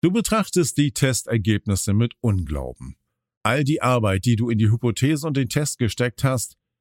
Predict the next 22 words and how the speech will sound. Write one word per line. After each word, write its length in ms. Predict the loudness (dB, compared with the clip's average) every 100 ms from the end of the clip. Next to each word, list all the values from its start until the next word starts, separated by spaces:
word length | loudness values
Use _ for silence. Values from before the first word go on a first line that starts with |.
| _ 0
und 140 | 2
es 140 | 2
hat 160 | 0 0
sich 240 | -2 0
rein 240 | 0 0 2
gar 280 | 2 2 2
nichts 400 | 0 -2 -6 -4
verändert. 640 | -4 -4 -10 -12 -18 -20 _ _ _ _ _ _ _ _ _ 0
Weder 340 | 2 2 2
ist 160 | 2 2
die 80 |
Nutzung 420 | 2 0 0 0 2
der 140 | 0
Suche 300 | 0 0 0
gestiegen, 640 | 0 0 0 2 2 0 0
noch 200 | -2 0
gibt 200 | -2 0
es 160 | 0
mehr 180 | 2 0
Kaufabschlüsse 1000 | 0 0 -2 -4 -6 -2 0 0 0 -2
oder 240 | 0 -2 -2
Add-to-Carts. 840 | -4 -6 -6 -4 -6 -6 -10 -12